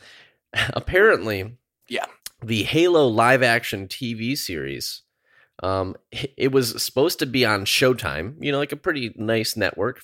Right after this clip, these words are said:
Speaker 1: Premiere, you know, can, can do the adult stuff, all pretty good. It
Speaker 2: Yeah.
Speaker 1: has moved from Showtime to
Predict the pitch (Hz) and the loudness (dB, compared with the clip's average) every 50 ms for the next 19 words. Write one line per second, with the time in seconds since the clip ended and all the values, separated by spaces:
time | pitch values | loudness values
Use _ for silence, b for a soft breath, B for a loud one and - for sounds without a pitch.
0 | - _ - - 104 107 107 107 104 107 104 98 - - 98 90 82 80 90 113 | -20 _ -14 -10 -8 -6 -4 -2 -2 -2 -2 -4 -6 -8 -6 -6 -6 -8 -10 -12
1 | - _ _ - - 107 90 87 87 - _ - 131 117 113 107 98 101 107 98 | -16 _ _ -10 -10 -8 -8 -8 -10 -12 _ -8 -6 -2 -2 -2 -2 -2 -4 -2
2 | - 107 98 98 - - - - 107 101 117 - - 104 104 - - 120 110 104 | -2 -2 -2 -2 -4 -6 -4 0 0 0 0 -2 -4 -6 -6 -4 -4 -4 -6 -4
3 | 95 95 92 92 - b b b b b b b b - - 165 - - 156 175 | -2 -2 -2 -2 -2 b b b b b b b b 0 0 2 2 0 0 0
4 | 190 196 208 175 - - - 139 127 113 113 - - - 151 170 185 185 - 185 | -2 -2 -4 -6 -10 -6 -2 -2 -2 0 0 -2 0 2 2 2 0 0 -2 0
5 | 175 170 170 170 170 170 180 185 185 _ _ _ _ _ _ _ _ _ _ - | 0 2 2 0 -2 -2 -6 -10 -16 _ _ _ _ _ _ _ _ _ _ -10
6 | - - 123 113 113 - | -6 -4 -2 0 -2 -2